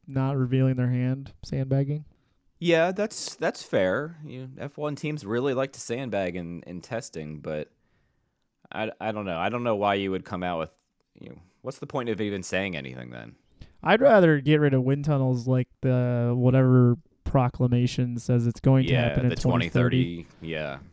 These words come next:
Speaker 1: I wouldn't mind seeing mid-season testing coming back. Now, that's not to say, I w-, like, Ferrari can just go to, uh,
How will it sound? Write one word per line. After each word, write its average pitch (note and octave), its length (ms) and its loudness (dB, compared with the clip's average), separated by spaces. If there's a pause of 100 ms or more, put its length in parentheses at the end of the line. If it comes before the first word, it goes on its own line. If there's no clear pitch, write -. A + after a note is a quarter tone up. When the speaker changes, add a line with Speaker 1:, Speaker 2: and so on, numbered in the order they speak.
(220)
Speaker 1:
I F#3+ 220 8
wouldn't G#3 260 10
mind C#3 240 2
seeing C#3 320 -2
mid-season C3+ 480 -2
testing B2+ 380 -6
coming A#2+ 240 -6
back. A#2 420 -4
Now, C#3 300 2
that's C#3 180 0
not D3 160 -2
to C3+ 60 -4
say, C3 280 2
I B2+ 40 4
w-, B2+ 220 4 (180)
like, C3+ 240 -2
Ferrari C3 500 2
can B2+ 180 -6
just A#2 240 -2
go B2+ 220 6
to, A#2+ 480 2
uh, A2+ 280 0